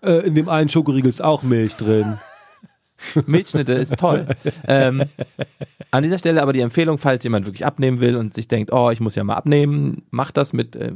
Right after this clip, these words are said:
Speaker 2: ich glaub, Kohlenhydrate funktionieren sehr schnell. Gar keine mehr.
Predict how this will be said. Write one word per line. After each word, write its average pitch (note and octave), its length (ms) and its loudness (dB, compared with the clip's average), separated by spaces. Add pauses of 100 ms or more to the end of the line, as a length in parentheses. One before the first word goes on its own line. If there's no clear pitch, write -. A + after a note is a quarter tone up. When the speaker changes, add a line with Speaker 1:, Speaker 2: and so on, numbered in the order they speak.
Speaker 2:
ich C#3+ 100 -16
glaub, - 200 -6
Kohlenhydrate C#3+ 540 -2
funktionieren B2 380 -6
sehr G#2+ 100 -2
schnell. G#2+ 340 -8 (600)
Gar A#2 140 -4
keine F#2+ 200 -4
mehr. F#2+ 200 -4